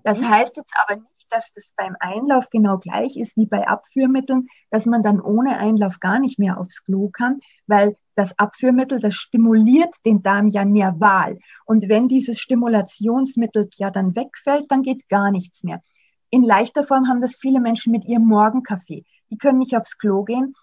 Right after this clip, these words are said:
Speaker 1: wenn sie ihren Kaffee nicht trinken, weil das Koffein eben ein nervales Stimulationsmittel ist, das den Darm in Gang bringt, ja. Und wenn ich das weglasse, dann geht nichts mehr.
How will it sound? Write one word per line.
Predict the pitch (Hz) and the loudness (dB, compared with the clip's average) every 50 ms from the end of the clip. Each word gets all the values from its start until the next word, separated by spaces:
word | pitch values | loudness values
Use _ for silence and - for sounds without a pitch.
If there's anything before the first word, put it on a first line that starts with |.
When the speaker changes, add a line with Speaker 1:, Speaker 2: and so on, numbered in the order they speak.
| _ _ _ | _ _ _
Speaker 1:
wenn | - 220 240 | 2 2 2
sie | 208 240 | 2 0
ihren | 220 226 254 254 | -2 -2 -2 -2
Kaffee | 254 262 254 254 - 269 247 | -2 -4 -4 -2 -2 0 0
nicht | 214 202 - - | 0 0 -2 -4
trinken, | 196 196 190 185 - 190 180 - _ _ _ | -4 -4 -4 -2 -4 -6 -6 -6 _ _ _
weil | - 208 202 202 | 0 2 2 2
das | 208 208 - | 2 -2 -2
Koffein | - - 233 214 - 220 208 - 220 247 277 330 | -4 -6 -6 -6 -6 -10 -2 0 0 2 2 0
eben | - - 226 233 226 202 | 0 0 2 2 2 0
ein | 196 202 | 0 0
nervales | 202 196 202 226 226 233 220 233 247 233 - | 0 2 0 2 2 0 0 0 -2 -4 -6
Stimulationsmittel | - - 233 226 233 214 202 196 190 - - 214 233 240 - - 262 247 254 233 - | -8 -4 -2 -2 0 0 -2 -2 -4 -4 -2 -2 -2 -2 -4 -6 -6 -6 -6 -6 -6
ist, | 220 262 - _ | -6 -6 -4 _
das | 226 220 - | -6 -6 -2
den | - 226 220 208 | 0 0 0 2
Darm | - 190 185 196 208 220 220 214 - | 4 4 6 6 4 4 0 0 2
in | 202 208 180 | 0 0 2
Gang | - 202 202 202 196 180 | 2 2 2 2 0 0
bringt, | 175 170 165 156 147 - | -4 -8 -14 -14 -16 -8
ja. | 170 185 226 - - _ - _ _ | -6 -4 -4 -4 -8 _ -20 _ _
Und | - 220 202 | -2 2 2
wenn | 220 220 | 2 2
ich | 233 - - | 2 0 0
das | 220 226 226 226 - | -2 -2 -2 -2 -2
weglasse, | 208 208 208 254 247 247 254 - 285 | -4 -4 -2 -2 -2 -2 -2 -2 -2
dann | 277 269 277 269 | -2 -2 -2 0
geht | 254 233 - - | -2 -2 0 -2
nichts | 190 180 - _ _ _ | -4 -4 -4 _ _ _
mehr. | 180 175 180 | -8 -8 -8